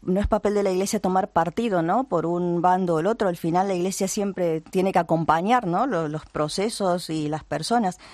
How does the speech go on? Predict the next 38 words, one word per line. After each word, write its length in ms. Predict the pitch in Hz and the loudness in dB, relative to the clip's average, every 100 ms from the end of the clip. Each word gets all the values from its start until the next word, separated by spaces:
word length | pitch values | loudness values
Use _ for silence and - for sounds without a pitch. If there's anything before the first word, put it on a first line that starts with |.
| - - | -12 0
Y 80 | |
me 100 | 170 | 2
acuerdo 280 | 160 185 196 | 2 2 0
mucho 280 | 202 202 214 | 0 0 0
de 60 | 190 | 2
una, 300 | 196 190 170 | 4 4 2
de 100 | 170 | 0
la, 80 | |
la, 360 | 156 151 147 151 - | 0 0 0 -4 -2
la 160 | 151 | -2
segunda 280 | 156 160 180 | -2 0 0
lectura 400 | 185 170 180 185 | 0 -2 0 0
de 80 | 175 | 0
la 80 | 165 | -2
semana 320 | 170 170 170 | 0 0 0
pasada 420 | 165 160 165 160 | -2 0 0 0
de, 320 | 151 151 151 - - - - | 0 -2 -4 -8 -20 -20 -8
de, 540 | 156 147 147 143 143 | -4 -2 -2 -4 -4
de 560 | 143 147 143 143 139 139 | -4 -4 -4 -4 -4 -4
la 100 | 143 | -2
carta 260 | 147 170 | -2 0
de 100 | 156 | 0
Pablo 260 | - 160 165 | 2 0 0
a 20 | |
los 140 | 156 | -4
filipenses, 560 | - 156 139 202 220 165 | -4 -6 -2 -2 -2 -4
¿no? 180 | 165 185 | -4 -4
Que 180 | 180 156 | -4 -4
decía, 440 | 151 - 165 160 | -4 -4 0 0
le 80 | 151 | 0
pedía, 360 | 156 147 165 170 | -2 -2 0 2
¿no? 200 | 160 202 | 2 0
a 40 | |
los 100 | 180 | 0
cristianos 380 | 147 139 156 165 | -4 -2 -2 0
de 80 | 165 | -2
Filipos 460 | - 156 175 175 | -2 -4 -4 -6
que, 180 | - 156 | -6 -8